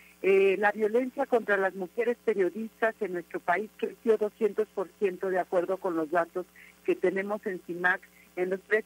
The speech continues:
primeros años del actual gobierno. En México nos hacen falta Regina Martínez,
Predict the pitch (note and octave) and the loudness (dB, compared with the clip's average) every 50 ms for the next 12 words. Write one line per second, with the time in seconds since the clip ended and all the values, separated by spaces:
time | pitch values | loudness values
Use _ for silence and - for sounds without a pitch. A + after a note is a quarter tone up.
0 | _ - - G#3+ G3+ G3+ G3 F#3 G3 F#3+ - - F#3+ F#3 F#3 F3 E3+ D#3+ F3+ D#3+ | _ -10 -10 -6 -2 -2 -2 -2 -2 -4 -2 -2 -2 -2 -2 -4 -6 -4 -4 -2
1 | D3 D3+ D#3 - _ - F3 D#3+ D3+ - - D#3 - D#3+ D#3 D3+ C#3+ - - D3 | -2 -2 -4 -4 _ -2 0 0 0 -2 -4 -4 -2 0 0 0 0 0 -4 -8
2 | C#3 - _ _ _ _ _ _ _ _ - F#3+ G3+ G#3 G#3+ A#3 A#3+ B3+ - _ | -10 -12 _ _ _ _ _ _ _ _ -8 -6 -4 -2 0 0 0 0 -2 _
3 | - A#3+ - - C4+ B3 B3 A3+ G#3+ G#3 - - G3+ G#3 - - A3 G#3 F#3+ - | -8 -10 -4 0 0 0 0 0 -4 -4 -2 -2 -2 0 0 -4 -4 -4 -6 -8
4 | G#3 G3+ G3 G3 - - G3+ F#3+ F#3+ F3+ - - G3 F#3+ F#3+ F#3 F#3+ E3 D#3 - | -8 -8 -8 -8 -4 -4 -2 -2 -2 -4 -6 -8 -8 -4 -4 -4 -4 -6 -8 -10
5 | - - G#3 G#3+ G3+ F#3+ F3+ F3 | -12 -12 -10 -8 -6 -6 -6 -8